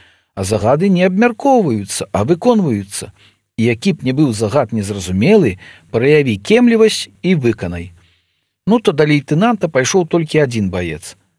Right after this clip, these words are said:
На што той шчыра пакрыўдзіўся, як на ўласнага сабаку, які брэша на п'янага гаспадара, ды сказаў таму адзінокаму байцу: «А пайшлі вы ўсе к чорту!» І сам пайшоў. К чорту ці ў іншае месца не ўдакладніў.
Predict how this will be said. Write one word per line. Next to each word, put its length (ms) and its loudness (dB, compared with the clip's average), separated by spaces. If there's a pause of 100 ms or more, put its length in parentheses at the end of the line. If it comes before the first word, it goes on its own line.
(180)
На 80 0
што 240 -2
той 240 -2
шчыра 320 0
пакрыўдзіўся, 880 -2
як 160 -2
на 160 0
ўласнага 480 0
сабаку, 480 0
які 320 -4
брэша 400 0
на 160 -4
п'янага 480 -2
гаспадара, 640 -2 (560)
ды 160 0
сказаў 400 0
таму 280 -2 (200)
адзінокаму 640 -4
байцу: 460 -4 (500)
«А 160 -4
пайшлі 480 2
вы 160 6
ўсе 480 2
к 160 -8
чорту!» 540 -2 (420)
І 160 -2
сам 240 -2
пайшоў. 480 -8 (400)
К 80 -20
чорту 560 -2
ці 160 -6
ў 240 2
іншае 240 -2
месца 400 -4
не 240 0
ўдакладніў. 640 -4